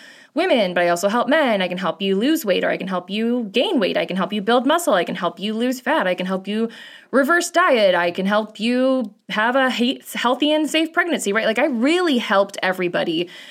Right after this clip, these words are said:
Um, I was completely unniched. And in my mind, I thought that was smart, 'cause I was like, "Well, if I'm niched, I'm gonna exclude a bunch of people, and I'm gonna, like, not have as big of a market to sell to. So I,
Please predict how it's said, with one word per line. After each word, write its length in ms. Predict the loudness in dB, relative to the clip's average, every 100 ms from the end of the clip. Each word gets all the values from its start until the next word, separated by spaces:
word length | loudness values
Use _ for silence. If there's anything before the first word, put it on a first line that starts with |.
| -10 -2
Um, 300 | 0 0 0
I 100 | 0
was 140 | 0
completely 800 | -2 -4 -2 -2 -2 0 -2 -2 -10 -16 -4
unniched. 600 | -2 0 -2 -4 -8 -8 -4
And 140 | -2
in 80 | 0
my 160 | 0 0
mind, 260 | -2 -2
I 120 | -4
thought 180 | -4 -4
that 100 | -2
was 120 | -2
smart, 380 | -2 0 0 -2
'cause 120 | -2
I 40 | 0
was 100 | 0
like, 180 | 0 0
"Well, 80 |
if 100 | 0
I'm 160 | 0 0
niched, 320 | 2 0 -2
I'm 100 | -4
gonna 140 | -2 -4
exclude 360 | -4 -2 0
a 40 | 0
bunch 200 | -2 -4
of 40 |
people, 400 | -6 -2 0 0
and 100 | 0
I'm 120 | -2
gonna, 160 | -2 -2
like, 260 | -2 -4 -14 _ _ _
not 320 | -2 0 0 -2
have 320 | -4 0 0
as 120 | 0
big 200 | 0 0
of 80 | 0
a 40 |
market 400 | 0 0 -2 -4
to 80 | -4
sell 240 | 0 0
to. 400 | 0 0 2 2
So 640 | 0 0 2 2 0 -2 -8
I, 160 | -12